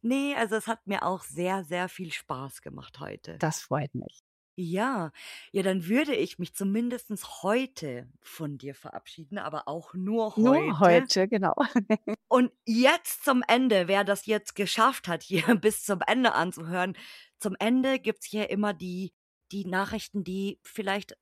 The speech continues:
Speaker 1: auch mal nicht so toll sind, ja. Und, äh, Schande auf mein Haupt, weil i-, ich bin ja jetzt erst wieder so richtig reingestartet und habe ja schön, äh, gesagt: „Ja, jetzt geht's ja wieder richtig los und jede Woche gibt's einen Podcast.“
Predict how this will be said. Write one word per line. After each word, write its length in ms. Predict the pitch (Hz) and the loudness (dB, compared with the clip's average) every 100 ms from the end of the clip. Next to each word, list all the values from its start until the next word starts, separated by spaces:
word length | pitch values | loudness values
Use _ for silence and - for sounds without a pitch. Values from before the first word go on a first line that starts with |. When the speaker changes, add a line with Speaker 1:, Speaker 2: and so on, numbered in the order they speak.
| _ | _
Speaker 1:
auch 220 | 147 214 | -2 -2
mal 180 | 226 226 | -2 -2
nicht 300 | 233 185 - | -2 -2 -6
so 140 | - 143 | -10 -12
toll 360 | - - 143 | -8 -6 -6
sind, 360 | 127 123 127 - | -8 -12 -12 -10
ja. 300 | 135 147 175 - - - _ | -8 -6 -8 -12 -20 -20 _
Und, 460 | - 151 151 151 - | -6 -4 -4 -6 -4
äh, 180 | 156 - | -4 -4
Schande 760 | - - 190 214 262 254 233 - | -8 -4 0 0 0 0 -2 2
auf 280 | 170 185 180 | 0 0 -4
mein 280 | 165 160 | -4 -6
Haupt, 380 | 160 175 - - | -6 -6 -6 -8
weil 200 | 156 151 - | -6 -6 -10
i-, 100 | - - | -18 -16
ich 200 | - - | -14 -4
bin 200 | 190 202 | -2 0
ja 120 | 175 | -2
jetzt 240 | 156 - - | -6 -8 -8
erst 320 | 156 180 - | -6 -6 -10
wieder 200 | 151 151 | -8 -6
so 120 | 147 | -6
richtig 560 | 135 156 226 - 156 - | -8 -4 -4 -2 -6 0
reingestartet 680 | 139 147 147 - 156 156 151 | 0 0 -6 -4 -4 -2 -6
und 180 | 131 135 | -6 -6
habe 200 | 165 165 | -4 -2
ja 100 | 151 | -4
schön, 400 | - 196 190 185 - - - - _ | 0 2 2 -2 -12 -20 -20 -20 _
äh, 280 | 220 202 185 | 2 4 4
gesagt: 400 | 170 175 190 180 | 2 -2 -2 0
„Ja, 380 | 180 190 220 226 | 6 8 10 10
jetzt 180 | 202 - | 8 4
geht's 160 | 226 220 | 4 6
ja 140 | 214 | 6
wieder 220 | 208 190 190 | 6 2 0
richtig 300 | 233 202 190 | -2 0 6
los 480 | 220 214 226 240 | 10 12 12 10
und 180 | 233 202 | 6 2
jede 260 | 214 220 202 | 2 2 2
Woche 220 | 208 233 226 | 2 2 0
gibt's 160 | 214 | 0
einen 160 | 208 196 | 0 0
Podcast.“ 640 | 202 - - 214 220 190 | -4 -6 -4 -2 -2 -4